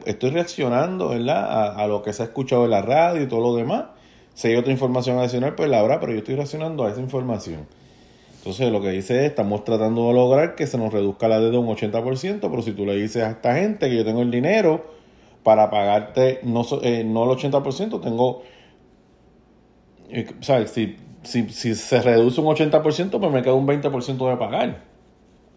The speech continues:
Pero si tú me dices a mí que tú tienes el cien por ciento, pues, ¿sabes qué? Yo me bajo de la negociación y yo quiero ahora el cien por ciento.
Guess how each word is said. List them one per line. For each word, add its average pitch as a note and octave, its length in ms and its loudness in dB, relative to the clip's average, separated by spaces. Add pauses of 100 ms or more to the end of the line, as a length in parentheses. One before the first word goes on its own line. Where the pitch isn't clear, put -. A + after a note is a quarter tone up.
(760)
Pero G#2 120 -4
si G#2 120 -4
tú G#2+ 80 -4
me A#2 140 2
dices C3 280 2
a C3+ 140 4
mí D3 300 2 (100)
que G#2+ 140 -2
tú G#2 100 -2
tienes B2+ 240 0
el C3+ 100 2
cien C#3 200 -2
por C#3 180 -2
ciento, F#3+ 260 -4
pues, C3+ 140 -4
¿sabes A2+ 320 2
qué? A3+ 300 -4 (800)
Yo G2+ 200 2
me F#2+ 100 2
bajo F#2+ 300 6
de B2 60 4
la D#3 100 0
negociación F3 640 0
y A2+ 120 -2
yo G2+ 100 0
quiero A2+ 200 4
ahora G#3 160 4
el E3 60 -2
cien E3 180 -4
por F#3+ 160 -2
ciento. G#2 580 -4